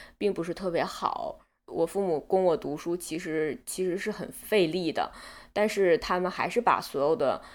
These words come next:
精力和金钱也好，都倾注在我身上。然后我还算是一个受过高等教育，然后可以自给自足，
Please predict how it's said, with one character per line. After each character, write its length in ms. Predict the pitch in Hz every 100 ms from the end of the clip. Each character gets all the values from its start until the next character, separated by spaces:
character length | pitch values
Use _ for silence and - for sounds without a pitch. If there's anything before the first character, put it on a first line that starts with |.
| -
精 280 | - 180 175
力 320 | 180 165 117 87
和 380 | 180 - - 90 -
金 240 | 175 185
钱 260 | 202 131 139
也 120 | 127
好， 200 | 127 -
都 300 | - 185 175
倾 240 | 180 - 185
注 100 | 175
在 140 | 165
我 160 | 139 -
身 180 | 156
上。 220 | 156 147 135
然 100 | 139
后 140 | 151
我 100 | 139
还 120 | - 147
算 240 | 190 196
是 160 | 190 147
一 120 | 143
个 360 | 151 151 135 -
受 180 | - 196
过 200 | 160 156
高 220 | 127 170
等 180 | 170 135
教 220 | 127 165
育， 140 | 151 139
然 120 | 123
后 160 | 175 160
可 180 | - 147
以 100 | 143
自 160 | 185
给 160 | 151 135
自 160 | 175
足， 300 | 156 131 127